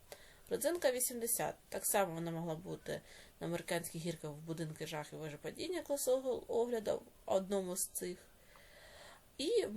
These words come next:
на канатній дорогі. А гаджик мав сто гривень, тому він мог бути і на Колесо огляду, і на Вежі падіння, і Будинок жахів, Американська гірка.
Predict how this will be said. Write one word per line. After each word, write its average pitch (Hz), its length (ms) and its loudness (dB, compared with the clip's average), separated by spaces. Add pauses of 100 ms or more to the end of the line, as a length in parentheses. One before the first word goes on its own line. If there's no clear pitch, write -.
(200)
на 233 240 0
канатній 208 460 -2
дорогі. 151 640 -6 (140)
А 247 320 2 (540)
гаджик 269 640 0 (240)
мав 196 240 0
сто 156 380 0
гривень, 339 460 -2
тому 220 280 -6
він 196 200 -6 (100)
мог 180 320 -6 (120)
бути - 340 -8 (440)
і 170 60 -8
на 165 120 -4
Колесо - 420 -6
огляду, 262 400 -2
і 208 40 -4
на 175 160 -6
Вежі 165 280 -4
падіння, 185 360 -8
і - 40 -8
Будинок 156 400 -8
жахів, 170 360 -6
Американська - 640 -10
гірка. - 440 -14